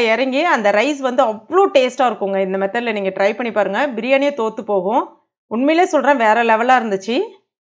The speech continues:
இப்ப நம்ம ரெடி பண்ணி வச்சிருந்தோம்ல அந்த சிக்கன், அதை வந்து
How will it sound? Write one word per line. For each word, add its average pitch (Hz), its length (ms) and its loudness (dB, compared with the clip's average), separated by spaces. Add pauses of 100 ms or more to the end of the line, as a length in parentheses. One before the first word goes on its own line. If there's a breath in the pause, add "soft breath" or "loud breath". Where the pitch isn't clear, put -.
இப்ப 294 160 2
நம்ம 277 160 2
ரெடி 311 180 4
பண்ணி 339 180 2
வச்சிருந்தோம்ல 269 400 0
அந்த 233 180 -4
சிக்கன், 370 300 -4 (200)
அதை 285 120 2 (100)
வந்து 254 200 0